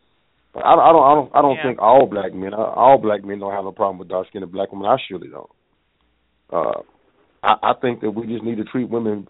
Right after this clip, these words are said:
Speaker 1: better, period, regardless of whether they're dark or light. It doesn't matter.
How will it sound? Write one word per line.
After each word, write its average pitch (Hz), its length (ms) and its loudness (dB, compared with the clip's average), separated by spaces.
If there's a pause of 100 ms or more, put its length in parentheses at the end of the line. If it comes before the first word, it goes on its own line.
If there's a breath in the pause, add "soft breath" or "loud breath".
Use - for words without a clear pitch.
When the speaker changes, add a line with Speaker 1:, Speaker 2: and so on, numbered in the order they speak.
(140)
Speaker 1:
better, 110 320 2
period, 117 480 -2
regardless 104 400 -6
of 101 40 -12
whether 107 200 0
they're 104 100 -2
dark 110 320 0
or 113 140 4
light. 82 240 -8
It 90 120 -20
doesn't 95 320 -4
matter. 101 360 -2